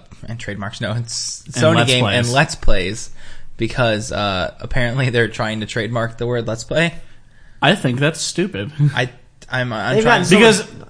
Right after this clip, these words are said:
Speaker 1: I'm trying to understand context, I guess.
Speaker 2: That's
Speaker 3: Well, not only
Speaker 2: no.
Speaker 3: that, the trademark that they are putting on it is not what we think of as Let's Plays. Can you pull up the link I put in the show
Speaker 1: I got
Speaker 3: notes?
Speaker 1: it. It's right here.
Speaker 3: 'Cause it
Speaker 2: So
Speaker 3: actually
Speaker 2: wha-, so what do you,
Speaker 1: Trying to
Speaker 2: what is
Speaker 1: trademark
Speaker 2: it
Speaker 1: the
Speaker 2: then?
Speaker 1: term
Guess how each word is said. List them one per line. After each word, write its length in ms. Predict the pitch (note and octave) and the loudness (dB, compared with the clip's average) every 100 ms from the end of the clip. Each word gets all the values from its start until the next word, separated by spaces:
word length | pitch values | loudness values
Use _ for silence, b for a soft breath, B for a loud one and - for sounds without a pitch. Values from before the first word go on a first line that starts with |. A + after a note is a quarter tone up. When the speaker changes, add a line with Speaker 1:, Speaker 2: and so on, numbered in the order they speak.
| - | 0
Speaker 1:
I'm 120 | F#3 | 6
trying 140 | C4 | 8
to 60 | A#3+ | 8
understand 400 | G#3+ F#3 G#3 D#3 | 6 6 4 4
context, 680 | - F#3+ G3 E3 A#2 - - | 4 4 4 4 2 0 -2
I 120 | C3 | 0
guess. 300 | B2 A#2 A#2 | 4 4 6
Speaker 2:
That's 460 | G#3+ - C3 C#3 G#3+ | 4 4 -4 -6 0
Speaker 3:
Well, 100 | A#3 | 2
not 160 | D#4 | 4
only 140 | C4 A#3 | 6 6
Speaker 2:
no. 60 | |
Speaker 3:
that, 340 | - D#3 C#3+ E3+ | 6 4 0 -4
the 80 | |
trademark 520 | - - G#3 G#3+ A3 F#3 | -4 0 0 2 0 -2
that 100 | E3 | -2
they 80 | E3 | -2
are 80 | |
putting 300 | D3+ E3+ F3 A2+ | -2 -2 -2 -2
on 180 | D#3 G3+ | -4 -4
it 80 | G3+ | -6
is 160 | D#3+ D3 | -6 -4
not 380 | D#3 E3 F3 E3 | 2 4 2 0
what 160 | D3+ | -4
we 160 | D#3 F3+ | -2 -4
think 240 | F#3+ F3 | -2 -2
of 80 | C#3+ | -4
as 100 | C3+ | -4
Let's 140 | D3+ - | -6 -6
Plays. 160 | C#3 | -6
Can 120 | F3 | -4
you 40 | F#3+ | -4
pull 160 | G#3+ | -2
up 80 | G#3 | -4
the 160 | E3+ E3 | -4 -4
link 240 | E3 F#3+ F#3+ | -4 -4 -4
I 60 | |
put 100 | F3 | -4
in 60 | E3+ | -6
the 60 | D#3+ | -2
show 80 | D3+ | 2
Speaker 1:
I 20 | |
got 140 | D3+ | 4
Speaker 3:
notes? 120 | B2+ | 4
Speaker 1:
it. 40 | A#2 | 0
It's 100 | C#3+ | -2
right 100 | C#3 | 0
here. 260 | C3 A#2 - | 0 0 0
Speaker 3:
'Cause 140 | - | 4
it 160 | - - | 6 6
Speaker 2:
So 80 | E3 | 4
Speaker 3:
actually 320 | F3+ F#3+ F3 | 4 2 2
Speaker 2:
wha-, 40 | C#3+ | 2
so 140 | G3 | 2
what 300 | F3+ F3+ D#3+ | 4 4 4
do 80 | E3+ | 2
you, 40 | D#3+ | 6
Speaker 1:
Trying 200 | G3+ G#3+ | 6 6
to 40 | |
Speaker 2:
what 40 | D#3 | 6
is 40 | |
Speaker 1:
trademark 360 | G#3+ G#3+ A#3 - | 6 8 6 4
Speaker 2:
it 40 | |
Speaker 1:
the 60 | A3 | 2
Speaker 2:
then? 80 | - | 6
Speaker 1:
term 380 | G#3+ G#3 F#3 | 6 4 0